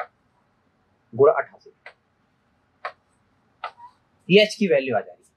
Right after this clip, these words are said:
ठीक है। कितनी बच्चे? एच की value इतनी आ रही है। अब जरा गौर से देखो आपसे क्या कह रहा है, कह रहा है चार किलो, चार की गिरा प्रति घंटे की दर से वो जल रहा है, चार की गिरा प्रति घंटे की दर से वो जल रहा है, ठीक है।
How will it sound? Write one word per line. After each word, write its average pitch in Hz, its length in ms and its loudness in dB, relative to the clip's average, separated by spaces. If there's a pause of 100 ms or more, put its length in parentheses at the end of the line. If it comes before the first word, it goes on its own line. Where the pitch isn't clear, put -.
(540)
ठीक 135 140 -4
है। 160 60 0 (1080)
कितनी 208 220 2
बच्चे? 226 340 -2
एच 202 180 -2
की 214 120 0
value 170 220 -2
इतनी 135 160 -10
आ 98 80 -10
रही 101 100 -20
है। - 120 -20
अब 202 120 0
जरा 254 200 -2
गौर 233 220 -4
से 254 100 -10
देखो 233 200 -8
आपसे 240 200 -10
क्या 220 140 -4
कह 202 100 -10
रहा 196 80 -4
है, 220 60 -6
कह 220 100 -10
रहा 233 80 -8
है 240 120 -12
चार 214 280 0
किलो, 208 360 -12 (420)
चार 202 240 4
की 220 140 -6
गिरा 214 160 0
प्रति 214 300 -6
घंटे 190 280 -2
की 196 100 -8
दर 160 180 -4
से 175 180 -16 (400)
वो 185 160 -4
जल 143 140 0
रहा 95 160 -12
है, - 80 -20 (140)
चार 196 360 4
की 202 260 -6
गिरा 202 200 -4
प्रति 214 320 -6
घंटे 170 320 -4
की 190 100 -8
दर 160 160 -4
से 180 100 -12
वो 180 120 -10
जल 135 100 -12
रहा 98 120 -16
है, - 100 -20 (120)
ठीक 143 120 -6
है। 185 140 -4